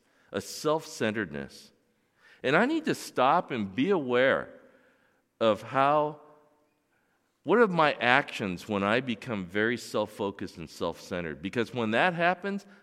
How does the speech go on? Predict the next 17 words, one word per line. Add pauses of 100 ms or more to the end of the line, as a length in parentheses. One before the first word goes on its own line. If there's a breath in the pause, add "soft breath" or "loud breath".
(140)
I
just
want
to
be (160 loud breath)
a
consumer. (460)
I
just
want
to
consume
as
much
as
I
can.